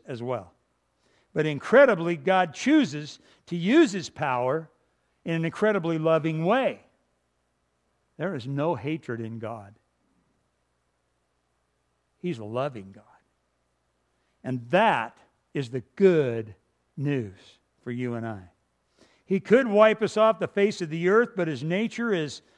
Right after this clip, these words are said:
to love us and give us compassion and grace. He uses his power to send the gospel of Christ,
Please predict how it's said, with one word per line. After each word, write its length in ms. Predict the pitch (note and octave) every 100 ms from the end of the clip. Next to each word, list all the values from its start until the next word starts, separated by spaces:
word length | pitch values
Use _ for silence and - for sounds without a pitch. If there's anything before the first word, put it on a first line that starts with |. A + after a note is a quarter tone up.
| _
to 100 | -
love 320 | C3+ E3 G3+ C#3+
us 340 | F#2+ - - _ _ -
and 120 | C3+
give 140 | D#3
us 100 | D#3
compassion 800 | - C#3 - - F#3+ E3+ B2+ G2+ _ _ _ -
and 180 | D3+ C3
grace. 560 | D3+ D3 A2+ - - _ _ _ _ _
He 100 | E3+
uses 480 | D3+ F#3+ C4+ B3 G#3
his 160 | F#3
power 460 | - A3+ B3+ A#3+ F#3+
to 100 | E3+
send 300 | - G3+ F#3+
the 60 | D#3+
gospel 560 | E3 F#3+ A3+ - G3
of 120 | F#3
Christ, 460 | - C#3 B2 D3